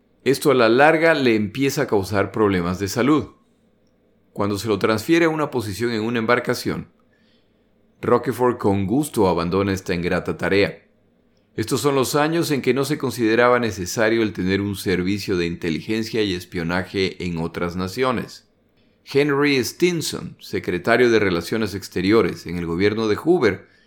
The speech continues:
famosamente declaraba respecto a la naciente agencia de espionaje estadounidense: "Los caballeros no leen el correo de otros caballeros",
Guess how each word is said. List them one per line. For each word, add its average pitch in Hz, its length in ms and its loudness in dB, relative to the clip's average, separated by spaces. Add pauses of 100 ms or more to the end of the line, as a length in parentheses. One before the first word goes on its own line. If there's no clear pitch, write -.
(340)
famosamente 135 720 -2
declaraba 113 580 2
respecto 101 540 -2
a - 20 0
la 90 80 0
naciente 110 540 -2
agencia 104 420 -4
de 90 80 -2
espionaje 90 540 -4
estadounidense: 90 920 -4 (640)
"Los 85 200 -10
caballeros 92 760 2 (440)
no 101 220 4
leen 127 340 6
el 95 180 2
correo 101 460 4
de 87 160 2
otros 95 400 0
caballeros", 76 800 -6